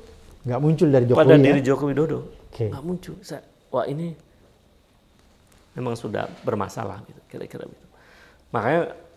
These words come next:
Speaker 2: itu nggak bisa ditolerir. Dan itu yang membuat para, para akademisi bersuara dari sebelum pemilu. Sebetulnya sih, kami itu dua, dari dua ribu sembilan belas, Bang. Teman sabar aja tadi. Jadi kalau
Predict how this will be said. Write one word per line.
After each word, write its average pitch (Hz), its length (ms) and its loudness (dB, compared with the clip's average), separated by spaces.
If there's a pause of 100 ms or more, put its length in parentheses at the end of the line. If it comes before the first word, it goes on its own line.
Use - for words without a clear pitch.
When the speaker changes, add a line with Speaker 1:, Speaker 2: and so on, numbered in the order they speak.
(220)
Speaker 2:
itu 131 160 -4
nggak 147 240 0
bisa - 80 -8
ditolerir. 104 640 -10 (320)
Dan - 120 -8
itu 143 120 -4
yang 135 160 2
membuat 110 320 0
para, 104 360 -4 (360)
para 110 240 -6
akademisi 107 640 -8 (800)
bersuara 117 1200 -4 (200)
dari 110 240 -2
sebelum 113 320 -8
pemilu. 139 240 -10
Sebetulnya 170 360 2
sih, 233 180 -2 (760)
kami 160 280 2
itu 285 80 0
dua, 147 440 4
dari 135 360 6
dua 127 200 6
ribu 110 160 -2
sembilan 104 240 -4
belas, 120 240 -2
Bang. - 160 -18 (400)
Teman 160 160 -4
sabar 160 360 6
aja 160 200 6
tadi. 117 200 -6 (600)
Jadi 135 240 2
kalau 151 240 8